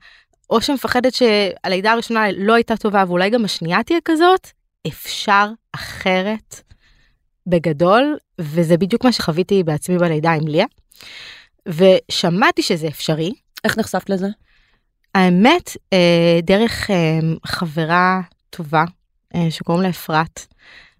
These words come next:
Speaker 1: והיא התחילה בעצם, אה, להתמחות אצל איילה אלישע, שמלמדת, אה, לידה אורגזמית, אה, בארץ, והיא אמרה לי, "דנה, את חייבת לשמוע על זה, את חייבת להכיר את זה, את חייבת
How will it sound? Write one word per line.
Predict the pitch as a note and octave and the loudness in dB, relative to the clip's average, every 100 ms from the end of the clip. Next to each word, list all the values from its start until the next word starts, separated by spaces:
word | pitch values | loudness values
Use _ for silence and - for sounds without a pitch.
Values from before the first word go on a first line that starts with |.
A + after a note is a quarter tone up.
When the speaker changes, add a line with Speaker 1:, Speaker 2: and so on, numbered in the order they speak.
| _ | _
Speaker 1:
והיא | E3 F#3 | -2 2
התחילה | F#3 - G#3+ G#3 | 2 0 2 2
בעצם, | F3+ F3+ F3 - G3+ | 4 2 2 0 0
אה, | F#3 | 0
להתמחות | F3 F#3 - E3+ G#3 | 0 -4 -2 -2 -2
אצל | - E3+ | 0 0
איילה | D#3+ D#3+ F3 F3 | 2 2 2 2
אלישע, | F3 G#3+ - D#3+ D#3 | 2 0 0 -2 -4
שמלמדת, | - E3 D#3 D#3+ F3 F3+ - | -4 0 0 2 0 0 0
אה, | D#3+ D3+ D3+ | 0 0 -2
לידה | D3+ D#3 F3 | -4 0 2
אורגזמית, | D#3+ D#3 E3+ E3 D#3 D#3+ - | 0 0 2 2 -2 -8 -4
אה, | E3 | -4
בארץ, | D#3+ D#3 D3 D#3 - | 0 -2 -2 -6 -8
והיא | D#3+ | -4
אמרה | F3 | -2
לי, | F#3 | 0
"דנה, | F3+ G#3 | 0 0
את | F#3 | -4
חייבת | - D#3 D#3 - | -4 -2 -2 -6
לשמוע | D#3 - D#3+ D3 | -8 -2 2 2
על | C#3+ | 0
זה, | A#2 | -4
את | - | -6
חייבת | - D#3 E3 F#3+ | -6 -2 -2 -2
להכיר | F3 D#3 - D3+ D3 | -4 -4 -2 0 0
את | |
זה, | C#3 | -2
את | - | -8
חייבת | - D#3 F3+ A3+ | -6 -2 0 0